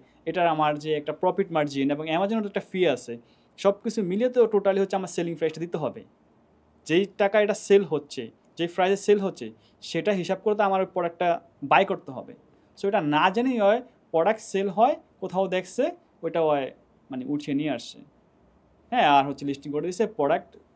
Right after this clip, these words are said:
এখন সেল হচ্ছে না। তো যাই হোক, আলহামদুলিল্লাহ সেল হয়ে গেছে, but ওখান থেকে প্রফিট বের করতে পারে না। So, এরকম অনেক ঘটনা আছে, যে বলতে গেলে দেখা গেছে অনেক সময় লাগবে।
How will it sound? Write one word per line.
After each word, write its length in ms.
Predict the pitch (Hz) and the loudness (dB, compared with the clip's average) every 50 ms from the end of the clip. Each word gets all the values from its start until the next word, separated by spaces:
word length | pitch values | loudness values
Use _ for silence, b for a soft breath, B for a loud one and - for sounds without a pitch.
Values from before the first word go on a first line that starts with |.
| _ _ _ _ | _ _ _ _
এখন 280 | 147 - - - 135 | -12 -10 -8 -8 -8
সেল 240 | 135 - - 143 127 | -8 -8 -8 -10 -10
হচ্ছে 240 | - - - _ - | -10 -14 -18 _ -20
না। 120 | - - - b b b b b b _ | -20 -20 -20 b b b b b b _
তো 60 | 190 | -2
যাই 200 | 170 180 - 196 | 2 4 4 4
হোক, 160 | 220 262 247 | 2 2 2
আলহামদুলিল্লাহ 420 | 226 226 226 226 220 208 214 - | 4 4 4 2 0 0 -2 2
সেল 200 | - 240 240 285 | 4 4 4 4
হয়ে 180 | 233 214 202 180 | 4 2 0 2
গেছে, 300 | 165 151 - - 175 254 269 b b b b b b - | 0 0 -2 -4 -8 -8 -10 b b b b b b -4
but 200 | 151 143 - 151 | -4 -4 -4 -6
ওখান 160 | 151 160 151 | -6 -6 -6
থেকে 120 | 151 147 147 | -6 -6 -8
প্রফিট 320 | 147 - 151 143 143 127 | -6 -6 -6 -6 -6 -12
বের 140 | 127 123 110 - | -14 -16 -18 -18
করতে 220 | - - - - | -20 -20 -20 -20
পারে 180 | - - 98 - | -20 -20 -20 -20
না। 120 | - - - - | -20 -20 -20 -6
So, 120 | - 196 | -2 2
এরকম 320 | 190 196 220 226 - 233 | 4 4 4 4 0 0
অনেক 300 | 185 175 208 269 285 214 | 4 4 6 6 4 2
ঘটনা 280 | 151 156 147 147 135 123 | 0 -2 -4 -2 -4 -4
আছে, 280 | 113 110 - - 120 110 - - | -6 -6 -10 -14 -18 -20 -14 -12
যে 100 | 139 135 | -10 -6
বলতে 340 | 127 143 151 165 190 220 | -2 -2 -2 -2 -2 -4
গেলে 160 | 226 254 269 247 | -4 -2 -2 -2
দেখা 120 | 233 220 | -2 -2
গেছে 160 | 202 202 196 | -4 -4 -4
অনেক 140 | 190 185 170 | -4 -6 -6
সময় 220 | - - 151 135 | -6 -4 -4 -4
লাগবে। 320 | 120 113 107 104 - 117 | -4 -6 -8 -10 -14 -18